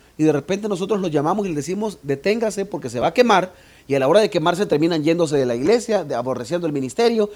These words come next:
y empiezan a decir, "Esto no funciona, no, no es así el evangelio, se aprovecharon de mí". ¿Pero por qué? Porque, eh, no trabajaron con la ley exponencial. La ley exponencial me habla de lo poco a lo mucho.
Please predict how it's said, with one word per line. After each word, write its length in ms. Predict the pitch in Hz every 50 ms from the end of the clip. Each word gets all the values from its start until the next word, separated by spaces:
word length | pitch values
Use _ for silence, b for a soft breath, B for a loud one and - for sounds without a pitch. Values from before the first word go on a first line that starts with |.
| B B B
y 80 | B 143
empiezan 320 | 143 139 165 165 190 196
a 80 | 185 170
decir, 260 | 156 143 - 208 214
"Esto 320 | 190 165 - 196 185 180 160
no 160 | 147 180 214 -
funciona, 500 | 202 190 175 147 - 269 294 254 196 160
no, 180 | 175 190 202
no 120 | 180 190 214
es 80 | 208
así 180 | 220 214 - 294
el 80 | 269
evangelio, 500 | 240 202 185 156 143 170 165 143 127 110 B B B B B
se 140 | - 208 202
aprovecharon 600 | 208 208 202 190 175 156 - 220 233 247 247 220
de 100 | 208 185
mí". 120 | 170 135
¿Pero 220 | - 151 147 143
por 160 | - 190 196 -
qué? 200 | - 285 294 294 B B B B B -
Porque, 340 | 202 202 208 208 208 208 -
eh, 120 | 190 196 185
no 180 | 185 208 247
trabajaron 500 | - 302 277 254 214 190 240 - 277 294
con 160 | 285 240 208
la 80 | 180 165
ley 180 | 165 170 175 175
exponencial. 580 | 151 - - 160 151 147 135 127 120 131 117
La 60 | 123
ley 140 | 147 196 233
exponencial 560 | 254 220 - 240 214 190 170 - 208 208 220
me 120 | 208 185 165
habla 440 | 175 190 180 156 147 139 156 202 B B B B B -
de 120 | 156 180
lo 120 | 175 160 139
poco 240 | - 185 185 190
a 40 | 190
lo 100 | 175 165
mucho. 340 | 156 143 123 107 - 123